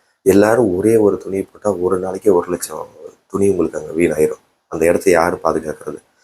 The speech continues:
அதனால தயவு செஞ்சு எந்த துணியும் நீங்க அங்க போடாதீங்க. குளிச்ச உடனே நீங்க அதை எடுத்துட்டு வந்துருங்க. அங்க குளிக்கும் போது சோப்பு, ஷாம்பு இந்த மாதிரி யூஸ் பண்றது, நம்ம என்னைக்கோ ஒரு நாளைக்கு தான் அங்க வரோம்.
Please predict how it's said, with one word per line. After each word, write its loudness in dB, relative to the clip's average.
அதனால 2
தயவு 4
செஞ்சு -2
எந்த 0
துணியும் -4
நீங்க -14
அங்க -6
போடாதீங்க. -6
குளிச்ச -4
உடனே -4
நீங்க -10
அதை -16
எடுத்துட்டு -20
வந்துருங்க. -20
அங்க 2
குளிக்கும் 0
போது 0
சோப்பு, 0
ஷாம்பு 0
இந்த -4
மாதிரி -6
யூஸ் -10
பண்றது, -12
நம்ம 0
என்னைக்கோ 2
ஒரு 2
நாளைக்கு -2
தான் -6
அங்க -8
வரோம். -14